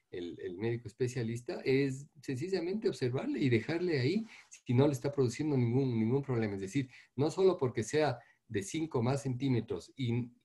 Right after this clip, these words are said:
y, y sea asintomático, pues queda en, en control únicamente y no es condición sine qua non para hacer una, una miomectomía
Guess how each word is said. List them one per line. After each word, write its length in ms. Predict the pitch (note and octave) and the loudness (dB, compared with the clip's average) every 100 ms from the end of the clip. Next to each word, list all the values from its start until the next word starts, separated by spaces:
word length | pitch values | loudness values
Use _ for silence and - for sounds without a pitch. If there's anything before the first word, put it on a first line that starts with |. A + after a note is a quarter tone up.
| - | -14
y, 260 | B2 A#2 A2+ | -12 -10 -8
y 20 | |
sea 320 | - D#3+ B2+ | -2 0 -2
asintomático, 800 | B2 - B2 D3 C#4 - C#4 - | -2 -2 0 0 -4 -6 -10 -10
pues 300 | A#2 G#2 - _ _ _ - | -8 -10 -10 _ _ _ 0
queda 480 | B2 A#2+ A#2 - | 2 4 0 0
en, 160 | A2 A2 | 0 2
en 160 | A2+ A2 | 2 2
control 440 | A2 G2 - C#3+ | 0 -2 0 2
únicamente 540 | B2 A2 A2 C#3+ - F3+ | 2 0 0 -2 -2 -2
y 60 | A#2+ | 4
no 260 | A#2 B2+ | 6 8
es 240 | A#2+ A#2+ - - _ - | 6 2 -4 -20 _ -10
condición 640 | G#2 G2 - A#2 A2+ B2 | -8 -8 -4 -2 -2 -4
sine 240 | - A2 F#2+ | -4 -6 -4
qua 140 | G2+ | -4
non 180 | G#2+ B2 | -2 0
para 160 | G#2+ F2 | -2 -8
hacer 240 | - G2+ | -10 -8
una, 460 | F#2+ F2 E2+ F2+ - | -8 -8 -10 -12 -12
una 240 | G#2 G2 F#2+ | -10 -8 -8
miomectomía 720 | F#2 F#2 F#2 - G#2+ D#3 | -8 -8 -10 -8 -4 -4